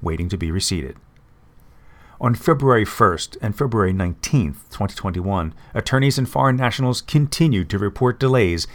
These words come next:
in the issuance of receipt notices for cases filed in September twenty twenty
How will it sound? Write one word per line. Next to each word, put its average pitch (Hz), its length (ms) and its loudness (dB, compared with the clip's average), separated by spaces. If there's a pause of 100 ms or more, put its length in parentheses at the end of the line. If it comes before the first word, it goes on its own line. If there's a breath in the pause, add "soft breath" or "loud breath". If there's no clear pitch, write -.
(180 loud breath)
in 156 100 4
the 165 160 0
issuance 156 420 0
of 151 120 -4
receipt 123 300 -2
notices 92 500 -2 (280 loud breath)
for 120 140 -2
cases 107 420 0
filed 90 480 2
in 98 120 -4
September 95 420 -6
twenty 123 320 -4
twenty 110 440 -4